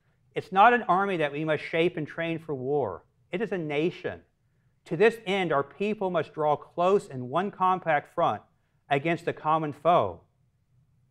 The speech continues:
But this cannot be if each man pursues a private purpose. All must pursue one purpose. The nation needs all men, but it needs each man not in the field that will most pleasure him,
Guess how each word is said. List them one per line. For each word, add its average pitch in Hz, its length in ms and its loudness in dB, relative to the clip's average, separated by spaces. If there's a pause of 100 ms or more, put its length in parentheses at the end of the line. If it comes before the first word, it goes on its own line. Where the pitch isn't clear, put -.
(960)
But 147 80 -12
this 226 160 6
cannot 202 340 6
be 202 140 0
if 175 120 2
each 180 200 -6
man 165 160 -2
pursues 160 340 -2
a 151 60 -2
private 139 340 0
purpose. - 560 -4 (220)
All 220 180 10
must 202 180 0
pursue 160 300 -4
one 156 280 -2
purpose. 120 580 -8 (1400)
The 170 80 -4
nation 226 320 2
needs 190 240 0 (120)
all 247 220 8
men, 113 380 -4 (180)
but 175 100 0
it 180 60 -4
needs 202 300 0
each 220 260 -4
man 139 380 -2
not 208 260 6
in 202 80 -4
the 185 80 -2
field 190 280 2
that 151 120 2
will 147 80 0
most 156 260 -2
pleasure 185 460 2
him, 101 280 -8